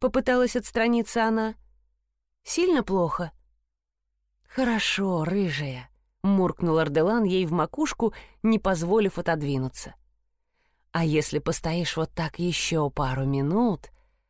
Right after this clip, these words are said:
станет совсем замечательно».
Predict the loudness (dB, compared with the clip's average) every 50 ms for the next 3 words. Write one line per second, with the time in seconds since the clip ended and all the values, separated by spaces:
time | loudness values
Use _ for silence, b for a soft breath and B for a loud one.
0 | _ _ _ -10 -8 -6 -2 0 2 2 2 2 0 0 0 0 0 0 -2 -2
1 | 0 0 0 0 0 0 0 0 0 0 0 -2 -4 -4 -4 -6 -4 -4 -4 -2
2 | -2 -2 -2 -4